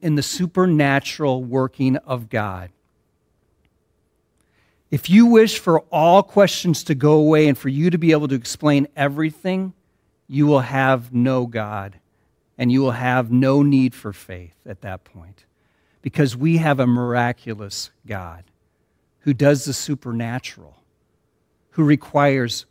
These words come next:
faith, even with questions. So stay curious.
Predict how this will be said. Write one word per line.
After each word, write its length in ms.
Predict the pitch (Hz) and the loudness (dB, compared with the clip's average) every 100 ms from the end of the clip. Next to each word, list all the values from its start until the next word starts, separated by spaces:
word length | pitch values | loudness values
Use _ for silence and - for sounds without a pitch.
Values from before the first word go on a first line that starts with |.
| _ _ | _ _
faith, 580 | - - 123 98 - _ _ _ _ _ _ - | -10 -2 -2 -4 -12 _ _ _ _ _ _ -2
even 340 | 151 165 170 | 0 4 4
with 160 | 156 - | 4 0
questions. 720 | - 123 - - 87 - - _ _ | -4 -4 -6 -16 -18 -20 -20 _ _
So 160 | - | 0
stay 460 | 175 - - 254 254 | 0 0 0 2 4
curious. 560 | - - 131 120 120 | 0 -4 -4 -4 -8